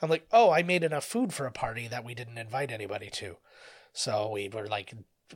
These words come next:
th-, like, we were eating, like, leftover <laughs> chicken wings for days.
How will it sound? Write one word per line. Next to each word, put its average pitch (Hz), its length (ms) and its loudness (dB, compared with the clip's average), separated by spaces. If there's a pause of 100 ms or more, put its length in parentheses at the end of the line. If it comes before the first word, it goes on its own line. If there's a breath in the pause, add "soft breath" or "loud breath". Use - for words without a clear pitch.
(120)
th-, 139 140 -12 (120)
like, 127 180 -2
we 139 120 -8
were 131 100 -8
eating, 120 300 -10
like, 113 200 -8
leftover 113 480 -6
<laughs> - 20 -14
chicken - 360 0 (140)
wings 160 260 0
for - 220 0
days. - 840 0